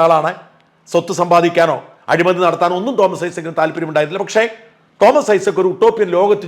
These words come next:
ജീവിച്ച് പുസ്തകത്തിൽ വായിച്ചതൊക്കെ നടപ്പിലാക്കാമെന്ന് ആഗ്രഹിച്ച പ്രായോഗിക ബുദ്ധിയില്ലാത്ത ഒരാളായിരുന്നു. അങ്ങനെയാണ് പിണറായിസത്തിൻ്റെ ദുഷിപ്പിനൊപ്പം തോമസ് ഐസക്കിൻ്റെ പൊട്ടൻ സാമ്പത്തിക ശാസ്ത്രം കൂടി ചേർന്നപ്പോഴാണ് കേരളം ഈ പരുവത്തിലായത്. ഈ തോമസ് ഐസക്കിൻ്റെ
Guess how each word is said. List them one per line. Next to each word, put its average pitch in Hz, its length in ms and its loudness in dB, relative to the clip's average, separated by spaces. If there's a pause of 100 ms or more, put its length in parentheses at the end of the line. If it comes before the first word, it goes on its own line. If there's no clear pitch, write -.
ജീവിച്ച് 156 340 -2 (600)
പുസ്തകത്തിൽ 233 520 4
വായിച്ചതൊക്കെ 180 580 2 (220)
നടപ്പിലാക്കാമെന്ന് 175 680 -2
ആഗ്രഹിച്ച 156 420 -4 (400)
പ്രായോഗിക 214 680 4
ബുദ്ധിയില്ലാത്ത 160 560 -2
ഒരാളായിരുന്നു. 123 480 -4
അങ്ങനെയാണ് 233 360 2 (560)
പിണറായിസത്തിൻ്റെ 208 840 4 (360)
ദുഷിപ്പിനൊപ്പം 175 640 -2 (380)
തോമസ് 240 340 4
ഐസക്കിൻ്റെ 185 460 -4
പൊട്ടൻ 185 380 0
സാമ്പത്തിക 196 480 -2
ശാസ്ത്രം 180 280 -4
കൂടി 175 200 -6
ചേർന്നപ്പോഴാണ് 160 540 -2 (420)
കേരളം 165 320 0
ഈ - 20 -8
പരുവത്തിലായത്. 123 640 -8 (420)
ഈ 214 120 -6
തോമസ് 269 320 4
ഐസക്കിൻ്റെ 190 460 0